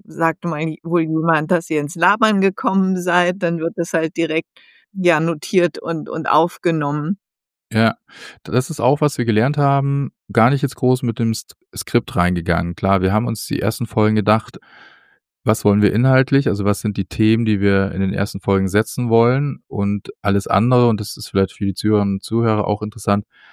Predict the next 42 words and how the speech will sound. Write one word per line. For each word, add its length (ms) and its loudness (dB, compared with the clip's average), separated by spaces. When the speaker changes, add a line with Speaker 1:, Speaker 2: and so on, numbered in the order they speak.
Speaker 2:
das 160 -2
ist 140 -2
immer 120 2
der 100 2
blöde 220 2
Satz, 220 0
so 60 0
einfach 200 0
mal 140 0
machen, 260 0
aber 200 2
es 240 -4
ergibt 240 0
sich 160 -8
ganz 260 0
viel 180 0
aus 200 0
dem 160 -2
Doing 400 2
und 400 -2
es 200 -4
geht 160 2
schon 160 2
los 260 2
mit, 240 -2
wie 140 0
wollen 160 2
wir 80 0
eigentlich 140 -4
die 100 -4
Leute 260 0
begrüßen? 640 -4
Und 560 -2
ich 160 -6
habe 80 -2
da 80 0
bei 140 4
mir 180 4
auch 60 2
ein 80 -2
Umdenken 520 0
gemerkt 600 0